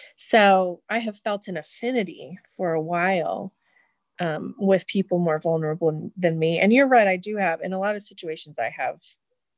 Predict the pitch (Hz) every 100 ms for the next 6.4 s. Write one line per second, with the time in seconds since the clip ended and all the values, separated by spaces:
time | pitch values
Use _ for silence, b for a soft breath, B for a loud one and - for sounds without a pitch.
0 | _ _ - 185 175 - 185 180 165 -
1 | - 165 - 170 165 151 147 135 131 170
2 | 87 92 95 - - - - - 190 -
3 | - - - 196 B B B B B -
4 | 120 98 - 170 165 165 - _ - 185
5 | 165 151 - 160 165 175 - - 165 147
6 | 165 139 135